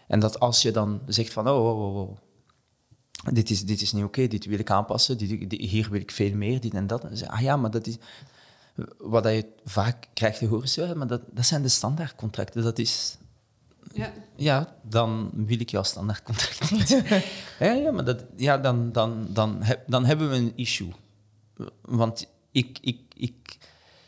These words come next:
Speaker 1: ik luister en ik probeer zoveel mogelijk begrip te hebben voor het totaal plaatje. En ik probeer ook mijn, mijn plaats te kennen,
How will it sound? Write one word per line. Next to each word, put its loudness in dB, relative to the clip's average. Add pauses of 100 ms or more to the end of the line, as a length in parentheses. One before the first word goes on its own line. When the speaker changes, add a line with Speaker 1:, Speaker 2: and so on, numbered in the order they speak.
(720)
Speaker 1:
ik 0
luister 2 (120)
en 0 (400)
ik 0
probeer 4
zoveel 2
mogelijk 0
begrip -2
te 0
hebben 0
voor -4
het -10
totaal 2
plaatje. 0
En 2
ik 2
probeer 0
ook -2
mijn, -2 (140)
mijn 0 (140)
plaats 2
te -4
kennen, -4